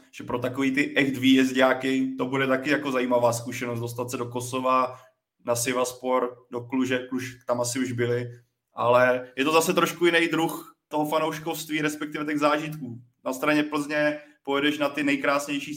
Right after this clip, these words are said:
stadiony, nebo respektive na ty nejprestižnější adresy. Z pohledu Slávie to může být taky zajímavý, protože se dostaneš do míst, kam se asi normálně už znovu nepodíváš.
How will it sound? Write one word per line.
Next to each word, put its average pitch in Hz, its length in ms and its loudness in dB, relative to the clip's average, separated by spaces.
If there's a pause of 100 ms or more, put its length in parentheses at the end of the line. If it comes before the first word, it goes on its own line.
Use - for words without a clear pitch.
stadiony, 139 540 -6
nebo 135 160 -4
respektive 139 440 -6
na 135 80 -4
ty 139 240 -10
nejprestižnější 139 760 -4
adresy. 143 720 -2 (360)
Z - 80 -20
pohledu 139 800 -4 (100)
Slávie 143 800 0 (140)
to 139 100 -8
může 139 180 -2
být 147 120 -4
taky 143 220 -4
zajímavý, 143 260 -4
protože 131 220 -12
se 147 100 -6
dostaneš 139 340 -2
do 131 120 -2
míst, 131 300 0
kam 131 340 -2 (520)
se 131 100 -6
asi 120 180 -2
normálně 123 440 0
už 123 120 -6
znovu 123 220 -2
nepodíváš. 117 640 -8